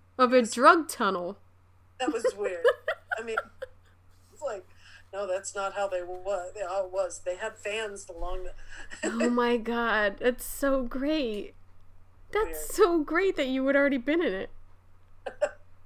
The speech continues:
Speaker 2: It was crazy. We had no money on that one either. I get the ones that don't
Speaker 1: How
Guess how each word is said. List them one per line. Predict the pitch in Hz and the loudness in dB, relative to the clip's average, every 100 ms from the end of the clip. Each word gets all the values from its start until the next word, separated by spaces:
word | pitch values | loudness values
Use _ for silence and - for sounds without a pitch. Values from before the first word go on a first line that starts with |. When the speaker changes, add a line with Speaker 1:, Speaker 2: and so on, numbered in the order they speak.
| - - - - - - - | -20 -20 -20 -20 -20 -18 -14
Speaker 2:
It | 190 | -14
was | 180 | -14
crazy. | - 165 165 - 147 - - | -16 -14 -14 -16 -20 -20 -12
We | 220 | -10
had | 247 208 | -8 -8
no | 196 | -10
money | 190 185 175 | -8 -8 -10
on | 170 | -10
that | 175 180 | -10 -10
one | 165 165 | -14 -14
either. | 170 151 - - | -14 -16 -18 -14
I | - | -12
get | 359 587 | -8 -8
the | 587 | -6
ones | 214 214 427 | -6 -6 -6
that | 381 - | -6 -6
don't | 370 | -6
Speaker 1:
How | 190 | -2